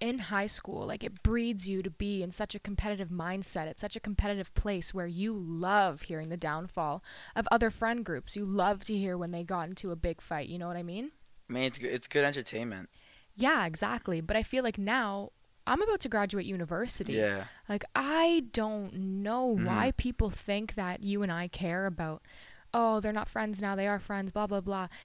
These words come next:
Speaker 1: Like, am I supposed to message these people and be like, "Hey, you okay?"
Speaker 2: <laughs> "Hey, are you okay?"
Speaker 1: "Are you doing all right?"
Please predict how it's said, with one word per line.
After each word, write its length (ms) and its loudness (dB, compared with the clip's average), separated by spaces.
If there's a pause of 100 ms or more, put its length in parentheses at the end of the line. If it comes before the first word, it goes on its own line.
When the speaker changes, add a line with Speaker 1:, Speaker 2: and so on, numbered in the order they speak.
(280)
Speaker 1:
Like, 100 4
am 80 4
I 80 4
supposed 280 0
to 60 0
message 360 2
these 120 -2
people 260 0
and 80 -2
be 80 2
like, 160 0
"Hey, 260 2
you 220 2
okay?" 680 -2
Speaker 2:
<laughs> 40 -20
"Hey, 300 -2
are 80 2
you 180 -2 (200)
okay?" 680 -2 (400)
Speaker 1:
"Are 140 -4
you 160 -2
doing 380 -2
all 240 -4
right?" 720 -4